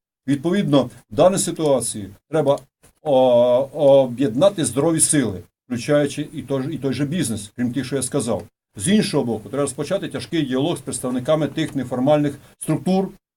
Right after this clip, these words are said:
Донецьких Республік і тому подібне. А, яким чином? Дійсно, ми маємо тих представників, які готові йти на, на діалог.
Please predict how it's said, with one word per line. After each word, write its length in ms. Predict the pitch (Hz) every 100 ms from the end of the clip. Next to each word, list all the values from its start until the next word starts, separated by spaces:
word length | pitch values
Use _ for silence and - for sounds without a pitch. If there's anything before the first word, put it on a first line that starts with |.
| _
Донецьких 420 | 127 143 143 - 110
Республік 440 | 120 - 180 160
і 60 | 156
тому 180 | 147 131
подібне. 420 | 143 127 101 90 - _ _ _ _ _
А, 160 | 107
яким 320 | 120 147 196
чином? 360 | - 143 107 - - _ _ _ _ -
Дійсно, 360 | 190 202 143
ми 60 | 135
маємо 460 | 151 139 120 117 117 - -
тих 160 | 202
представників, 500 | 202 - 156 156 160
які 220 | 143 131 139
готові 300 | 143 147 139
йти 120 | 131
на, 180 | 135 127
на 240 | 135 127
діалог. 380 | 117 127 113